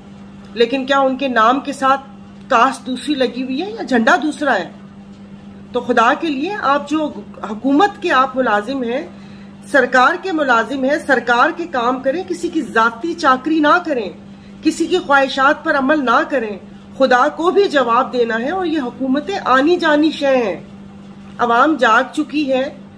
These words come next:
अब ये ना हो कि मामलात आपके हाथ से भी निकल जाए और हमारे हाथ से भी निकल जाए। आपका ऑफिस भी सांगड़ में है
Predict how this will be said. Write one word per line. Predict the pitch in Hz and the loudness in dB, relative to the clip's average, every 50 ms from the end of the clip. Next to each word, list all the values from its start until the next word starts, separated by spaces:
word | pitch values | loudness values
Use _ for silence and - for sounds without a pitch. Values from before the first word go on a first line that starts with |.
| - - - | -14 -6 -2
अब | 262 247 226 | -2 0 2
ये | 254 294 320 330 | 2 0 2 2
ना | 302 302 | 2 2
हो | 302 311 320 | 2 2 0
कि | 311 320 302 | -2 -2 -2
मामलात | 277 262 254 254 254 254 254 254 285 294 - - | 2 2 2 2 2 4 4 4 2 0 -2 -2
आपके | - 226 233 233 233 - 302 | 0 0 0 0 -2 -2 -2
हाथ | 262 247 247 254 | 0 0 0 0
से | 254 - 302 294 | 0 -2 -6 -4
भी | 269 269 | -4 -4
निकल | 285 - - 311 311 294 | -4 -2 0 -2 0 0
जाए | 311 320 | 0 0
और | 311 294 269 | 0 0 -2
हमारे | 226 214 214 214 226 240 | -2 -2 0 0 2 2
हाथ | 233 233 233 | 2 0 0
से | - - 262 | -2 -4 -4
भी | 254 254 | -4 -4
निकल | 240 233 - 247 240 220 | -6 -6 -6 -6 -6 -4
जाए। | 226 226 220 220 - - - - - - - - | -6 -8 -10 -12 -14 -18 -20 -20 -20 -18 -6 -2
आपका | - 214 220 220 - 269 | 0 0 0 0 0 0
ऑफिस | 262 247 233 240 - 294 - 208 | 0 0 0 0 -4 -6 -4 -4
भी | 285 - | -6 -4
सांगड़ | - 262 240 254 262 285 294 | 0 0 2 2 2 2 2
में | 277 294 277 | 2 0 2
है | 254 269 269 254 254 | 2 2 0 0 -4